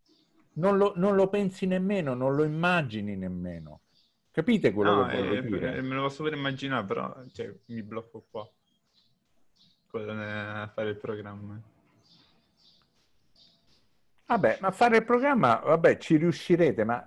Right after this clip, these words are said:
Speaker 1: quello, io sto rispondendo alla, alla domanda di Gabriele. La domanda di Gabriele sostanzialmente era questa. Che cosa sto in-,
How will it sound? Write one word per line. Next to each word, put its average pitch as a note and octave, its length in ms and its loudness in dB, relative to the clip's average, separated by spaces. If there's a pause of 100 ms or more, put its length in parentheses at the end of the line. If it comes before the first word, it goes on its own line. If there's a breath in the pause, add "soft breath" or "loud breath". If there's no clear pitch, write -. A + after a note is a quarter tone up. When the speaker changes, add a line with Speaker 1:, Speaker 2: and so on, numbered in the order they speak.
(120)
Speaker 1:
quello, F#3+ 340 4
io F3+ 180 2
sto D3 200 4
rispondendo E3 920 2
alla, B2+ 520 2 (880)
alla B2 260 4
domanda C#3 560 2
di B2 160 -4
Gabriele. F2 920 0 (1400 soft breath)
La B2+ 120 0
domanda F#3 440 4
di D3+ 140 2
Gabriele E3+ 560 6
sostanzialmente D3+ 1000 2
era A2+ 220 4
questa. E2 560 -4 (1700)
Che C#3+ 220 -2
cosa D3+ 420 6
sto C#3 460 6
in-, B2+ 220 -2